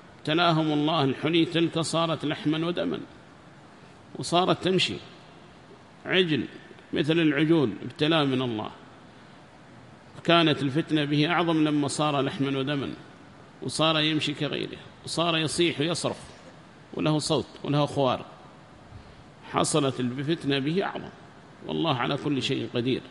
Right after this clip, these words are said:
ويبتلي الله العباد بالدجال، ويقول للسماء "أمطري" تمطر، ويقول للأرض "اخرجي كنوزك" تخرج كنوزها، ابتلاء لهؤلاء الناس. وقد بين لهم، لا تصدق الصوفي إذا رأيته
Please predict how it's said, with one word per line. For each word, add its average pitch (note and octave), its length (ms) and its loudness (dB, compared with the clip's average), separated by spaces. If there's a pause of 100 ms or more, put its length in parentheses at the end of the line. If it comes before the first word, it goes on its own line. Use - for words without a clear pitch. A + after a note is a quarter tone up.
(1300)
ويبتلي D3+ 440 2
الله C#3+ 200 2
العباد C3+ 500 0
بالدجال، B2 600 -2 (840)
ويقول C#3 400 0
للسماء C#3 460 0
"أمطري" C3+ 320 0
تمطر، B2+ 360 -4 (760)
ويقول C#3+ 320 0
للأرض C#3 380 -2
"اخرجي C3+ 340 -4
كنوزك" C#3 600 -2 (140)
تخرج C#3+ 300 -4
كنوزها، B2+ 500 -2 (1120)
ابتلاء B2+ 580 2
لهؤلاء A#2+ 760 0
الناس. A2 560 -6 (1700)
وقد C3+ 300 0
بين E3 420 4
لهم، D3+ 320 4
لا E3+ 140 2
تصدق E3 460 0
الصوفي D3+ 580 0
إذا D3 160 0
رأيته C#3+ 540 -2